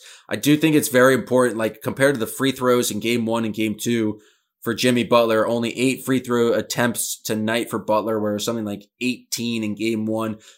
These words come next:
The Celtics did a very good job of not biting on the pump fakes, just letting Jimmy Butler go one-on-one, um, and make some difficult shots, which he's certainly capable of doing.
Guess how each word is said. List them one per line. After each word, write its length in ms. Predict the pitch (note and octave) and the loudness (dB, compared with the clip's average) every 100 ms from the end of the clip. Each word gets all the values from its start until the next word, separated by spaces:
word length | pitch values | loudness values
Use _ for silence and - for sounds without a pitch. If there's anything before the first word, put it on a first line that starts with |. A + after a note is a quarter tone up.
| A#2+ | -6
The 60 | |
Celtics 280 | A2 B2+ B2 | 0 0 0
did 100 | B2 | -2
a 60 | G#2 | -2
very 280 | A2+ A#2 | 0 0
good 180 | G#2+ A2+ | 0 -4
job 520 | G2+ G#2+ G#2+ G#2+ G2+ - _ _ _ _ _ _ _ | -4 -4 -2 -4 -6 -16 _ _ _ _ _ _ _
of 100 | A#2 | -2
not 240 | C#3 D3 C#3+ | 2 4 6
biting 220 | C#3 C#3+ | 4 4
on 100 | C3+ | 2
the 120 | A#2+ | 0
pump 340 | - B2 B2+ | 0 0 2
fakes, 240 | C3+ B2 - | 2 2 0
just 180 | A2+ A#2 | -2 0
letting 360 | A#2 B2+ B2+ | 2 4 2
Jimmy 240 | A2 A#2+ A#2+ | 0 0 2
Butler 340 | A#2 A#2 A#2 | 4 4 2
go 240 | B2 A#2 | 2 2
one-on-one, 760 | A#2 A2+ A2+ A2 G#2+ A2 A2 G#2+ - - - _ _ | 2 0 -2 -2 -2 -2 -2 -6 -12 -20 -20 _ _
um, 440 | G#2+ G#2+ G2+ G2+ - | -6 -4 -4 -6 -8
and 300 | A2 G#2 G2+ | -8 -6 -8
make 240 | - A2 A2 | -6 -4 -2
some 160 | A2 | -4
difficult 440 | G#2 G#2+ A2 G#2+ - | -2 -4 -2 -6 -4
shots, 340 | G#2 B2 - | -2 -2 -2
which 320 | G#2+ G#2+ - - | -2 -4 -6 -8
he's 280 | A2+ G#2+ | -6 -2
certainly 260 | - A2+ G#2+ | 0 0 -2
capable 320 | A#2 G#2+ G#2 | -4 -4 -6
of 80 | F#2 | -4
doing. 400 | A2+ A2+ G#2+ G2 | -4 -2 -2 -6